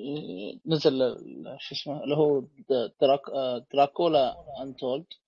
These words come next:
آه، ال-، نزل الفيلم ع-، عشرة أكتوبر ألفين وأربعتاش. أك-، نوع الفيلم أكشن، دراما وخيالي. مدة الفيلم تقريبًا ساعة ونص. يتكلم، القصة يتكلم عن يعني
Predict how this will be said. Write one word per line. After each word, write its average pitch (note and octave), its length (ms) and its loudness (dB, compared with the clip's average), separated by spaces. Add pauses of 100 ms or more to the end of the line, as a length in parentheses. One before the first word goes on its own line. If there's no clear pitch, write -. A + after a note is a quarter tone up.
(380)
آه، C3 640 2 (500)
ال-، C3+ 400 -2
نزل D3 280 4
الفيلم C3+ 400 -4
ع-، G#2 560 -2
عشرة C3+ 300 4
أكتوبر C3 460 0 (120)
ألفين B2+ 220 -2
وأربعتاش. G2 720 -2 (320)
أك-، C3 500 0
نوع D#3 160 6
الفيلم C3 340 -4
أكشن، C3 600 -2
دراما A#2 680 0 (280)
وخيالي. A2 680 2 (380)
مدة D3+ 540 -2
الفيلم C3+ 280 0
تقريبًا B2 340 -2
ساعة A2+ 320 4
ونص. - 440 -8 (460)
يتكلم، F#3+ 840 4 (400)
القصة D#3+ 440 -6
يتكلم D#3 400 0
عن C#3 260 -8
يعني C3+ 440 -2